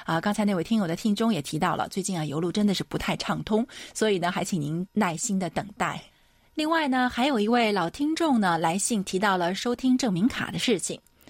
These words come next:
四川梅林听友啊，在信中是这么说的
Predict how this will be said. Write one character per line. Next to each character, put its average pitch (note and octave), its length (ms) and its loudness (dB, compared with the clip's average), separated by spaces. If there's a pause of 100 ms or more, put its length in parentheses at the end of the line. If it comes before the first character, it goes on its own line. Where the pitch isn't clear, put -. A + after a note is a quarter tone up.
(480)
四 - 260 0
川 D4 260 2
梅 B3+ 180 4
林 C#4+ 160 4
听 D#4+ 220 0
友 G#3+ 140 4
啊， C3+ 200 2
在 G3+ 200 -2
信 A3 180 2
中 B3+ 180 2
是 A#3 120 0
这 C4+ 100 0
么 E3 80 2
说 E3+ 240 -2
的 E3 180 0